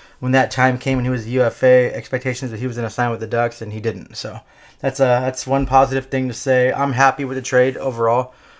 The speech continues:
Um, after the dust settled, after I kinda got back into reality and, like, got out of this, like, what the hell moment. But yeah, I think it's gonna be a good trade for the Ducks. I think it's gonna be a good trade for the Flyers, and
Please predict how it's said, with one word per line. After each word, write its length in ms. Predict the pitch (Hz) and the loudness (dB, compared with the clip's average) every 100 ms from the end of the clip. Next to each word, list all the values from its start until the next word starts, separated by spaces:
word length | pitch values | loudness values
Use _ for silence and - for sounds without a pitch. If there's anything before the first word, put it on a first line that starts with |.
| _ - | _ -4
Um, 220 | 117 110 | 0 2
after 160 | 120 120 | 0 -2
the 80 | 113 | -2
dust 260 | 120 - | 0 0
settled, 240 | 131 120 117 | 0 2 2
after 260 | - 120 | 0 -2
I 100 | 110 | 0
kinda 360 | - 120 110 - - - - - - | 0 -2 -2 -4 -10 -18 -20 -10 0
got 160 | 123 | 4
back 200 | 127 127 | 4 2
into 120 | 123 | 0
reality 520 | 117 117 120 120 117 110 | 0 2 4 4 2 -4
and, 120 | 107 | -4
like, 240 | 104 - - - | -6 -10 -12 0
got 180 | 135 123 | 2 4
out 40 | |
of 80 | 123 | 2
this, 160 | 113 | 0
like, 220 | 120 107 127 | -2 0 0
what 120 | 127 | 0
the 120 | 117 | 0
hell 180 | 127 127 | 2 2
moment. 340 | 113 113 104 | 0 -2 -2
But 240 | 113 107 - - - - - | -2 -2 -6 -20 -20 -20 0
yeah, 160 | 165 131 | 4 4
I 80 | |
think 120 | 127 139 | 4 0
it's 120 | 135 | 0
gonna 160 | 139 | 0
be 100 | 131 | 0
a 60 | 123 | 0
good 240 | 117 135 | 2 0
trade 320 | - 135 127 127 | 2 4 4 2
for 100 | 127 | -6
the 80 | |
Ducks. 400 | 120 131 - - | 0 0 0 -8
I 120 | - 120 | -8 -6
think 100 | 120 | -6
it's 100 | 123 | -4
gonna 140 | 120 | -4
be 140 | 117 | -4
a 40 | 120 | -4
good 160 | 123 | -4
trade 220 | - 123 110 | -4 -6 -6
for 80 | |
the 80 | 117 | -8
Flyers, 480 | - 120 127 139 - | 0 2 4 0 -4
and 440 | 123 113 110 107 | -6 -4 -4 -6